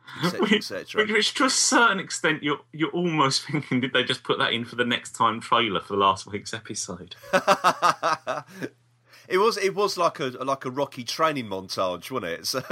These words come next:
Speaker 2: <laughs>
Speaker 1: And you sort of had this, "Well, how are they gonna get on? We've just left them with all guns pointed at their head.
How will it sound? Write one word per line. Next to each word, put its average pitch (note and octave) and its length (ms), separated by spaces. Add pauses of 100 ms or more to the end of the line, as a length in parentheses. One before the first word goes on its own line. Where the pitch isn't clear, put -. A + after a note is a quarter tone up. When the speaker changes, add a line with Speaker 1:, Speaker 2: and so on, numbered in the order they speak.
(360)
Speaker 2:
<laughs> - 460
Speaker 1:
And F3+ 100
you F#3 60
sort F3+ 220
of D#3+ 40
had F#3+ 140
this, E3 140
"Well, A#3 100
how D#4 160
are F4 60
they E4 100
gonna C4+ 220
get B3 200
on? G#3 200
We've G#3 200
just - 180
left G3+ 280
them D#3+ 160
with D3+ 160
all D#3 140
guns D3+ 380
pointed G2 380
at G#2 100
their F2 180
head. F2+ 260